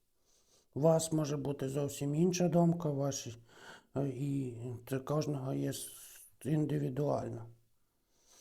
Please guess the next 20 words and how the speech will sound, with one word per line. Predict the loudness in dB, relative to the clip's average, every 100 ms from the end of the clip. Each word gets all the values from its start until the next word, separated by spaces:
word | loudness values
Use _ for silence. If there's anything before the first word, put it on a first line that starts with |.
| _ 4
Нав'язувати | 8 12 12 12 10 6 4 0
я | 0
вам | 0 -2 -2 -4 -8 -6
ці | -2
навушники | 0 0 -2 -2 -4 -2
не | 0 0
можу. | 2 0 -2 -8 _ _ _ _ _ -20 -20 _ _
Є | 8 10
вже | 10 6
від | 4 0
Хоко | 2 2 2 0
новіші | 2 0 0 -2
моделі, | -2 -2 -4 -4 -4
дивіться. | -2 -2 -4 -6 -12 -14 _ _ _ _ _ _ -2
Ну, | 0 2
як | 0 0
на | 2
мене, | 6 6 6
це | 4 -2
хороший, | 0 0 2 0 -2 -6 -8